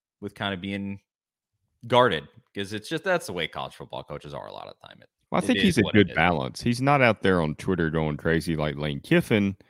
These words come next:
Speaker 2: but he also lets it, you know, lets his personality strategically come out a little bit here and there where, you know, fans get to see it a little bit. And I think, I think Tennessee's media department is, is pushing a little more of that. I was surprised that they even agreed,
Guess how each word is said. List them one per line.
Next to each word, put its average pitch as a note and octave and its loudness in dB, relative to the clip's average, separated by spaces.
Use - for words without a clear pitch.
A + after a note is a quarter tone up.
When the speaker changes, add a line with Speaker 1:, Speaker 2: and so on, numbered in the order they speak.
Speaker 2:
but F#2+ -4
he A2+ 2
also A2+ 2
lets G#2 -2
it, A2 -6
you A2+ -2
know, F2 2
lets G2+ -2
his A#2 -6
personality F#2+ -4
strategically F2+ -4
come E2+ -8
out D#2 -2
a - -8
little D#2 -4
bit D2+ -4
here E2 -4
and D2+ -6
there C#2+ -4
where, C#2+ -8
you C#2+ -8
know, C#2 -8
fans C#2 -6
get - -8
to - -12
see D2 -6
it C#2+ -4
a D2 -4
little C#2+ -2
bit. C#2 -4
And D2 -4
I G#2 0
think, C3+ 2
I A2 2
think C3 6
Tennessee's G2+ 2
media F2+ 4
department F2 2
is, E2 0
is D#2+ -6
pushing E2 0
a D#2+ 0
little E2 2
more E2 2
of D#2 0
that. D#2 0
I D#2 -2
was D3+ 2
surprised D#2+ -2
that C#2+ -10
they D#2 -2
even D2 -4
agreed, D2+ -4